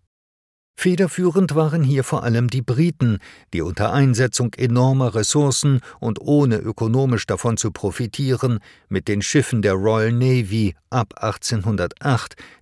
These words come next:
den Sklavenhandel auf den Weltmeeren unterbanden. Sklavenhändler wurden Piraten gleichgestellt. Der deutsche Althistoriker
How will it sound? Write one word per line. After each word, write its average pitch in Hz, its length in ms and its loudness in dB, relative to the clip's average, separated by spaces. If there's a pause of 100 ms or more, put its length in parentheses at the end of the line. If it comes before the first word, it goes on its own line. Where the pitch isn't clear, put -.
den 82 180 -2
Sklavenhandel 113 880 0
auf 85 160 -6
den 123 220 0
Weltmeeren 101 680 -2
unterbanden. 80 760 -4 (500)
Sklavenhändler 120 920 0 (260)
wurden 104 600 0
Piraten 98 800 -2
gleichgestellt. 82 800 -4 (1400)
Der 127 100 2
deutsche 165 420 0
Althistoriker 147 920 0